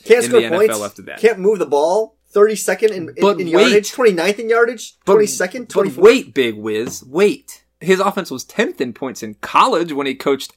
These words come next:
Speaker 2: Alabama. Doesn't
Speaker 1: Good.
Speaker 2: that mean anything to
Speaker 1: Good.
Speaker 2: you?
Speaker 1: I'm very proud of him. Very. Was Nick Saban still there?
Speaker 2: <laughs> Yeah.
Speaker 1: Yeah, okay.
Speaker 2: It was last year.
Speaker 1: So in the N F L, he's not very good.
Speaker 2: Garbage. Garbage.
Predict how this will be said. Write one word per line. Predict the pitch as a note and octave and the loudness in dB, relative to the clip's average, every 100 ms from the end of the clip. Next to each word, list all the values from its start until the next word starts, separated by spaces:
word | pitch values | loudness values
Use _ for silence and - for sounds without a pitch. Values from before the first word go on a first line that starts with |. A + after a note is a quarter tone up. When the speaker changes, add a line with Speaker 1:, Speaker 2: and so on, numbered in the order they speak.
| C3 | 2
Speaker 2:
Alabama. | D3+ C3 G2+ - C#3 A3 C#3 F3 A3 | 2 2 -6 0 4 4 2 -2 0
Doesn't | F3+ A3+ A3+ | 4 4 4
Speaker 1:
Good. | F#3 | 6
Speaker 2:
that | F#3+ B3 | 4 4
mean | A#3+ - | 2 2
anything | B3+ - B3+ B3 | 0 -2 -8 -10
to | A#3+ | 2
Speaker 1:
Good. | A3+ G#3 D#3 | 6 8 6
Speaker 2:
you? | |
Speaker 1:
I'm | C#3+ | 4
very | F#3+ F3+ | 0 0
proud | F#3+ E3+ | 2 2
of | C3+ | 0
him. | A2+ A2 | -4 -6
Very. | B2+ F#3 F3 D#3+ D3 _ _ - | -2 -2 -4 -12 -20 _ _ -14
Was | D#3+ | -12
Nick | E3+ G3+ | 0 0
Saban | - G#3 A3 | 6 6 6
still | G#3+ A#3 | 2 2
there? | A#3 A#3+ A#3+ | 4 0 -4
Speaker 2:
<laughs> | _ - - | _ -20 -10
Yeah. | - - - | -10 -10 -2
Speaker 1:
Yeah, | F3 E3 F3 | 4 6 6
okay. | F#3 F#3 C3+ | 4 2 2
Speaker 2:
It | G#2+ | -2
was | - F3 | -12 -10
last | A3 G#3+ - | -6 -6 -8
year. | A3+ G3+ - | -4 -2 0
Speaker 1:
So | |
in | B3+ | 2
the | B3 | 4
N | G3+ | 4
F | F#3+ | 4
L, | D#3 D#3 D3 - _ _ _ _ _ _ | 4 4 2 -4 _ _ _ _ _ _
he's | E3 C#3 | -14 -4
not | D3+ D3+ C3 | 0 0 -2
very | B2 G#2+ | -8 -8
good. | G2 F2 A#2 | -12 -16 -16
Speaker 2:
Garbage. | G#2+ A#2 A2 A#1 G#1 - - | -8 -6 -6 -10 -18 -20 -14
Garbage. | A#2 G#2+ F#2 G#2+ | -10 -8 -10 -16